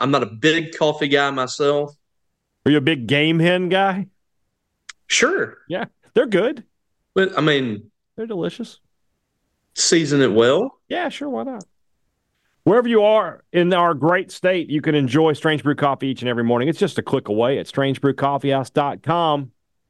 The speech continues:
Speaker 2: Don't forget, when you support Strange Brew Coffee House, you support the Bulldog Initiative. As you do with our friends over at Pip Printing and Signs. Guys, if you need signage for your business, if you need to draw people in, or if you're looking to get repeat business with great marketing materials,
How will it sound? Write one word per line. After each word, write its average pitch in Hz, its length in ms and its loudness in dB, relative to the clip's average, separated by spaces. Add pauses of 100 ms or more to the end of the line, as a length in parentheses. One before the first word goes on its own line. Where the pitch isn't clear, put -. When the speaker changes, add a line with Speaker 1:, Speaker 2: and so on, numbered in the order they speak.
(380)
Speaker 2:
Don't 135 160 -2
forget, 131 220 2
when 117 140 -2
you 117 80 -4
support - 320 -2
Strange 135 260 -2
Brew 123 140 0
Coffee 135 320 -2
House, 107 260 -4
you 110 80 -4
support - 520 -4 (360)
the 98 80 -2
Bulldog 101 680 0 (100)
Initiative. 95 640 -4 (360)
As 151 220 0
you 165 60 0
do 175 120 4
with 165 120 2
our 156 100 2
friends 165 320 0
over 143 260 2
at 117 140 -10
Pip 180 240 0 (220)
Printing 160 300 0
and 123 140 -2
Signs. 156 640 -2 (460)
Guys, 160 200 2
if 135 100 -6
you 165 80 2
need 190 200 0
signage 185 520 -2
for - 180 -2
your 156 180 4
business, 151 520 0
if 120 60 -10
you 135 60 0
need 147 100 0
to 127 80 -4
draw 147 360 2
people 143 380 0
in, 156 160 2
or 147 60 2
if 123 100 -4
you're 147 80 2
looking 160 200 2
to 147 60 0
get 143 140 0
repeat 131 400 0
business 127 400 -2
with 110 100 -4
great 120 240 0
marketing 131 480 -2
materials, 127 640 0